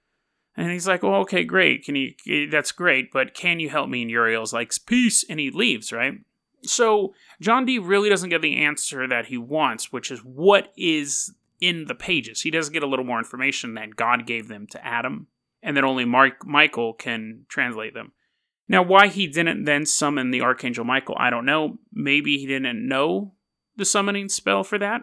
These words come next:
or maybe he tried. The, what we know happened after that factually is things did not go well for John Dee.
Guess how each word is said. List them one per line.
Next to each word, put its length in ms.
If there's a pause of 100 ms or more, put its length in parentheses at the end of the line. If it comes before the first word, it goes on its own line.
or 100
maybe 300
he 120
tried. 440 (320)
The, 220
what 280
we 140
know 160
happened 420
after 320
that 240
factually 540
is 160
things 340
did 140
not 340
go 180
well 440 (160)
for 240
John 360
Dee. 340